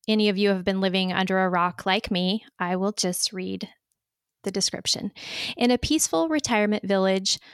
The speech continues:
four unlikely friends meet weekly in the jigsaw room to discuss unsolved crimes. Together they call themselves the Thursday Murder Club.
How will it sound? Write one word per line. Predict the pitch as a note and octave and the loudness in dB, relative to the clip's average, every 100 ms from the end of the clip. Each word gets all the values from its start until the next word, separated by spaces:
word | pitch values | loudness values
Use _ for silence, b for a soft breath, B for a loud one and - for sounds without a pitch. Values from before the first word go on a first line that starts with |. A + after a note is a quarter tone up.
| B - | B -6
four | - C4 C4+ | 2 4 4
unlikely | B3 A#3 G#3 G3+ G#3+ | 2 2 0 0 0
friends | G#3 F#3 F#3 F#3 F#3 | 0 2 2 0 0
meet | F#3 G3+ - | 0 0 -2
weekly | G3+ - F#3 F#3 | -4 -2 -2 0
in | - G#3 | 2 0
the | |
jigsaw | G3+ A#3 A#3 F#3 E3+ | 2 0 0 0 0
room | F#2 - - | -2 -6 -4
to | - | -4
discuss | G3 G#3 - G3 - G#3+ | -2 -2 0 -2 0 -2
unsolved | A3 - A3+ G#3 - | -2 0 -2 -2 -2
crimes. | F3 E3+ - F#3 - B B B B | -2 -2 -4 -6 -10 B B B B
Together | B3 A3+ A#3 C4 | 0 2 4 2
they | C4+ | 0
call | - F#3 F3 | 2 2 2
themselves | F3+ F#3 D#3+ E3 E3 F3 - | 2 0 0 2 2 0 -4
the | - G3+ | -2 -2
Thursday | - F3 F3+ F3 F3 | 2 2 2 0 0
Murder | E3 D#3+ | 0 -2
Club. | D#3+ - - F#3 | -4 -4 -4 -6